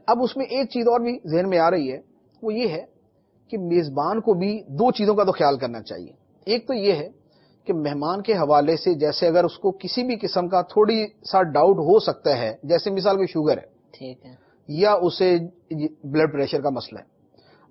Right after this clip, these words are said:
Speaker 1: अब blood pressure का मसला है तो तेज नमक मिर्च नहीं चलेगी,
Speaker 2: ठीक।
Speaker 1: Sugar का मसला है तो उसको चीनी नहीं चलेगी। अब उसको अगर बहुत तेज चीनी ला के दे दिया, उसके सामने cold drink रख दी,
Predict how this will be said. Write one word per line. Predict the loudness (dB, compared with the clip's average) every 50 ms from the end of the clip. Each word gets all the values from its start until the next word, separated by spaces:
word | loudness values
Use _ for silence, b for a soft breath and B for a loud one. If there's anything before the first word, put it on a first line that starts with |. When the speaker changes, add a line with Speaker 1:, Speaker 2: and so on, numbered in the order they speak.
| b
Speaker 1:
अब | -2 0
blood | 2 2 0 2 2
pressure | 2 2 2 2 2 2
का | 2 2
मसला | 2 0 0 0 2 0
है | 2
तो | 2 0 -4
तेज | -2 0 2 2 2 2
नमक | 0 -4 -4 -4 -4
मिर्च | -4 -4 -4 -4
नहीं | -6 -6
चलेगी, | -4 -4 -4 -4 -6 -8 -12 _ _ _ _ _ _
Speaker 2:
ठीक। | -18 -18 -18 -18 _ -16
Speaker 1:
Sugar | -10 -8 -2 0 2 2 4
का | 4 4
मसला | 4 2 2 0
है | -2
तो | -2
उसको | -4 -8 -8 -10
चीनी | -8 -8 -8 -6 -6 -4
नहीं | -6 -4
चलेगी। | -4 -6 -6 -6 -8 -12 _ _ _ b b b b b b b -2
अब | -2 0 -2
उसको | -6 -4 -2 0 2 4
अगर | 4 4
बहुत | 2 2 0 0 -2 -2 -4 _ _ 2
तेज | 4 6 6 6 6 4 2 -6
चीनी | -8 -6 -4 -2 0 2
ला | 4 4
के | 4 4 0
दे | 0 0 -2
दिया, | 0 2 2 2
उसके | 2 0 -2 -4
सामने | -4 -2 -2 -2 -2
cold | -2 0 2 2 2
drink | 2 0 -2
रख | -4 -6 -6
दी, | -8 -8 -8 -10